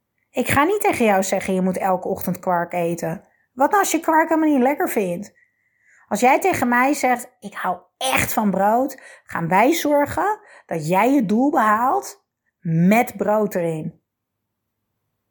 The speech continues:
Ik hou van kaas, wijn en pizza. Moet niemand van me afnemen. Word ik heel chagrijnig van. Maar ik mag daar wel een balans in vinden. Die balans is belangrijk.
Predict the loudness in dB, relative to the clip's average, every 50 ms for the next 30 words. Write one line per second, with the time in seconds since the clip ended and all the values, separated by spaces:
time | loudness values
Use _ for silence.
0 | _ _ _ _ _ _ -2 0 2 4 6 4 4 4 2 -2 0 2 2 2
1 | 2 2 2 2 2 2 4 4 2 2 0 -2 -2 -2 0 2 2 2 2 2
2 | 2 2 2 2 2 0 0 0 0 0 2 2 2 2 0 0 -2 -2 0 0
3 | -2 -2 -2 -4 -8 -10 _ _ _ -4 0 0 0 2 2 0 2 4 4 6
4 | 6 6 6 6 4 4 4 4 4 2 2 0 -2 -2 -2 -2 -2 -2 0 0
5 | 0 -2 -4 -6 -6 -8 -8 -6 -6 -8 -10 -12 _ _ _ _ _ _ _ _
6 | _ _ _ _ _ _ -20 -20 -20 -20 -10 -4 -4 -2 -2 -2 -4 -2 -2 -2
7 | 0 0 2 2 2 2 2 2 2 2 0 0 -2 -2 -4 -4 -6 -6 -6 -4
8 | -4 -4 -4 -6 -8 -8 -12 _ _ _ _ _ _ _ _ _ _ _ _ _
9 | _ _ _ _ _ _ _ -4 -2 0 2 2 2 2 2 0 -4 -6 -6 -6
10 | -4 -4 -2 0 2 2 0 0 -2 -6 -8 -10 -14 _